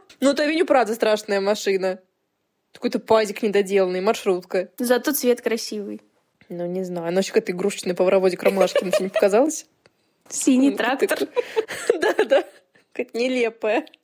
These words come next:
Speaker 2: Но вернемся к мужчинам. Они сели в машину, и Лукас просит Тавинью передать его отцу, что он не наделает глупостей, никому не навредит,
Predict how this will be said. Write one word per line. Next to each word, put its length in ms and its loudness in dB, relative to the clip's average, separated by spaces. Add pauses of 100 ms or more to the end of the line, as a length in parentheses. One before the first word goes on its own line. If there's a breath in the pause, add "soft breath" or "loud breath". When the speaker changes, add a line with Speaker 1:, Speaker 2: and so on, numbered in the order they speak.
(120)
Speaker 2:
Но 140 4
вернемся 520 2
к 60 0
мужчинам. 560 2
Они 280 4
сели 360 0
в 80 -6
машину, 540 -2
и 180 -2
Лукас 400 0
просит 440 -2
Тавинью 480 -4
передать 560 0
его 280 2
отцу, 580 -2
что 260 -2
он 220 4
не 100 2
наделает 600 0
глупостей, 720 -2
никому 480 2
не 140 -6
навредит, 600 -6